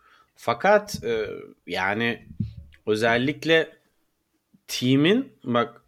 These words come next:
sağ ayağımda hafif rahatsızlık hissettim filan diyor ama ben mesela şeyde çok sıkıntı gördüm. İkinci servisinde hiçbir tehdit oluşturmadı ve sayı, rallilere giremedi ve o yüzden de servisi her oyun inanılmaz sallandı.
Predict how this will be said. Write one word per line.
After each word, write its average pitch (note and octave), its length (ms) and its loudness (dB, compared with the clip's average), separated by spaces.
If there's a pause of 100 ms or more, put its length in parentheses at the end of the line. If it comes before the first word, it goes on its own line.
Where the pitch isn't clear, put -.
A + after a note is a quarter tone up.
sağ - 220 0
ayağımda C#3+ 500 4
hafif C3 280 -2
rahatsızlık A#2+ 600 0
hissettim A#2+ 440 -4
filan A#2+ 420 -2
diyor D3 120 4
ama D3 320 0
ben C3+ 360 2
mesela C3 680 0 (280)
şeyde C3+ 360 2
çok - 340 -2 (220)
sıkıntı B2 480 -2
gördüm. A#2 540 2 (600)
İkinci C#3+ 400 -2
servisinde C3+ 760 0
hiçbir - 440 -2
tehdit D3 340 -2
oluşturmadı C#3 880 2
ve E3 140 4
sayı, C#3 320 2
rallilere D3 520 4
giremedi C3 680 2
ve C#3 280 2 (520)
o C3 140 6
yüzden D3+ 400 2
de F#3 220 2
servisi C#3 640 2
her G3+ 380 2
oyun E3 400 2
inanılmaz C#3+ 680 4
sallandı. G2+ 640 -2